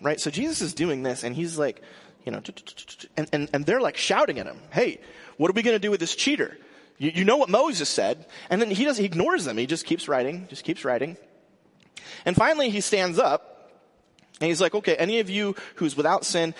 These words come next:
you be the first. You get the first, the first throw. This, this person that's not a person, this person that you're better than, this, this, this rat, this spider. You're," I, and then after he says that, he goes and he, and he keeps writing.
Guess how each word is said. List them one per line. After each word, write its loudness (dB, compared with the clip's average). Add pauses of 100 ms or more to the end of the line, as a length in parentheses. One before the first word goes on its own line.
(160)
you -2
be 0
the 2
first. -2
You -6
get 2
the -8
first, -4
the 2
first -2
throw. -4 (460)
This, -2 (180)
this 0
person 0
that's -2
not 2
a 2
person, -4
this -6
person -2
that 0
you're 2
better 0
than, 0
this, -2 (180)
this, 0 (140)
this 0
rat, 0
this 0
spider. 0 (200)
You're," 2 (380)
I, 0
and 0
then 4
after 0
he 0
says 0
that, 2 (140)
he 0
goes 4
and 0
he, -6 (140)
and 0
he -4
keeps -2
writing. 0